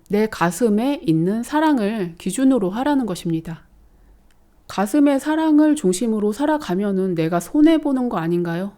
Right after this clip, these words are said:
내가 순진하지 않고 똑똑하게 야근 마음을 가지고 살아야 이 거친 세상에서 살아남을 수 있을 텐데, 사랑이라는 것을 가지고 살아간다면 그건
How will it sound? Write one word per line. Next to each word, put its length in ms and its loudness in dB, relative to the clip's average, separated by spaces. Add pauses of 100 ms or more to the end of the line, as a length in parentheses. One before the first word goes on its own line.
(400)
내가 300 -2
순진하지 640 4
않고 400 -6 (180)
똑똑하게 800 -4 (340)
야근 360 0
마음을 460 2
가지고 460 -4
살아야 680 -4 (400)
이 100 -4
거친 420 -2
세상에서 480 -4
살아남을 560 0
수 180 -6
있을 220 -6
텐데, 640 -4 (320)
사랑이라는 840 0
것을 240 -2
가지고 460 -4
살아간다면 840 -2
그건 460 -6